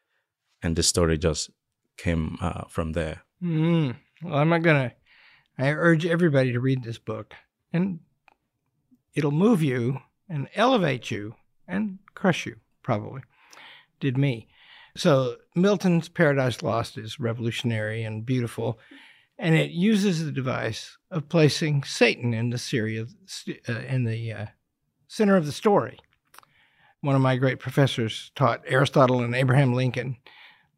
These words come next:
Speaker 2: people like that. But, um, and they're kind of related, those people. But he had an undergraduate degree in literature, and he loved Shakespeare, and he loved Milton. And once he got me, uh,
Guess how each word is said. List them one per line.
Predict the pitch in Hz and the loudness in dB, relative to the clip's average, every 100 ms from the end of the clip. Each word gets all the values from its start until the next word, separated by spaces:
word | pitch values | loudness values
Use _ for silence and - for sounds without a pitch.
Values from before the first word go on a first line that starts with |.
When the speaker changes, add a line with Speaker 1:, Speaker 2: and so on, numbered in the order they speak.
| _ | _
Speaker 2:
people | 170 139 | -2 0
like | 127 117 - | 0 -2 -2
that. | 117 120 - _ _ | -4 -4 -10 _ _
But, | 143 131 - | -8 -6 -2
um, | 139 131 127 123 131 123 _ - | 2 4 4 2 -2 -8 _ -2
and | 143 | 0
they're | 117 | 0
kind | - 120 | 0 0
of | 117 | 0
related, | 120 180 208 120 | 0 2 2 0
those | 113 | -4
people. | - 110 - - _ _ _ _ _ _ _ _ _ _ | -4 -6 -6 -12 _ _ _ _ _ _ _ _ _ _
But | 147 | -2
he | 143 185 160 156 - _ | 2 4 4 2 -6 _
had | - 160 | 0 2
an | 160 | 2
undergraduate | 202 208 165 156 147 | 0 4 4 4 2
degree | 127 139 | 2 2
in | 120 | 0
literature, | 131 143 - - - - _ _ _ _ _ - | 0 0 -2 -14 -18 -20 _ _ _ _ _ -6
and | 139 | -2
he | 123 | 0
loved | 127 165 170 147 120 - | 0 2 2 2 -2 -10
Shakespeare, | - - 127 - - 123 - _ _ - | -4 0 0 -2 -12 -14 -16 _ _ -6
and | 117 | -4
he | 123 | -2
loved | 139 143 139 120 - | 2 2 2 0 -2
Milton. | 131 113 110 - 170 - _ _ _ _ _ | -2 -2 -4 -12 -20 -20 _ _ _ _ _
And | 143 139 | -2 4
once | 175 170 | 4 4
he | 160 | 2
got | 147 127 123 | 2 -2 -2
me, | 123 120 110 | -2 -2 -4
uh, | - 123 | -6 -10